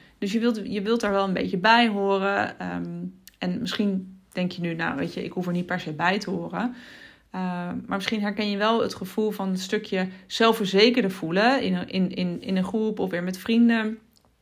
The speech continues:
op pad. Nou, dat zijn eigenlijk de triggers en de gedachtes die je hebt, eh, wat maakt dat je het uiteindelijk toch weer gaat doen.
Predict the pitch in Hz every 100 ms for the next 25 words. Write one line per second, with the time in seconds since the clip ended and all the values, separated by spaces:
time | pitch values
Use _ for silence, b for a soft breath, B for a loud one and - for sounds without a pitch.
0 | - - 190 190 190 190 - B B B
1 | B - 185 220 233 214 - 226 226 190
2 | 185 - 254 240 220 247 330 - - 185
3 | 180 185 170 226 - 202 196 180 165 220
4 | 247 - B B B B - 185 180 175
5 | 202 190 196 185 240 - - 196 190 208
6 | 226 - - 185 - 180 196 202 196 196
7 | 196 202 196 262 175 -